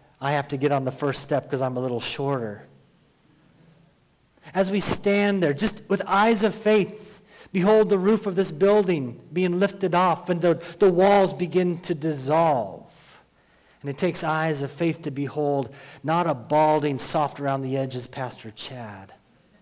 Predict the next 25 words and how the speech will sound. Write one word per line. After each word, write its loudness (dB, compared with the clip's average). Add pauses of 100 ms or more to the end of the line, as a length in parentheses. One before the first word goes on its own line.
(440)
not 4
a 4
gloriously 2
bearded 0
Pastor -10
David, -8 (2000)
but -14
to -16
behold -6
Christ -6
himself. -16 (1600)
And -8
to -2
hear 0
not 2
a -2 (200)
raspy -6
today -6
voice -10
of -20
Pastor -14
Chad -16
or -16
Pastor -20
Dave, -20